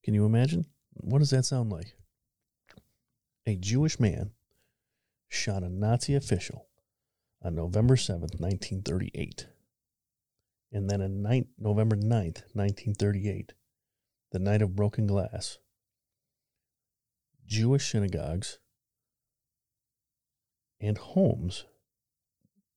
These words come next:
were raided and destroyed. The Nazis were just waiting for a simple incident, and so wasn't B L M, and so wasn't Antifa. And they got their incident.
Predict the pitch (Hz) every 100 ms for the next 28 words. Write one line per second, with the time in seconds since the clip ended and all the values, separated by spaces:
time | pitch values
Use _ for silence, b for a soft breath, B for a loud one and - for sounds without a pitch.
0 | _ _ 117 120 147 180 117 - _ _
1 | _ _ _ _ _ _ 110 117 120 143
2 | 170 - - - _ _ _ _ _ _
3 | - - _ _ _ _ _ _ _ _
4 | - 120 139 175 - 131 123 143 143 135
5 | 147 123 117 110 131 123 135 147 101 85
6 | 113 - 151 156 160 151 123 139 135 143
7 | 120 95 - 147 147 147 131 127 120 -
8 | 160 - - - _ _ _ _ _ _
9 | _ _ 117 123 117 - 151 180 - 85
10 | 73 - _ _ _ _ _ _ - 101
11 | - - 78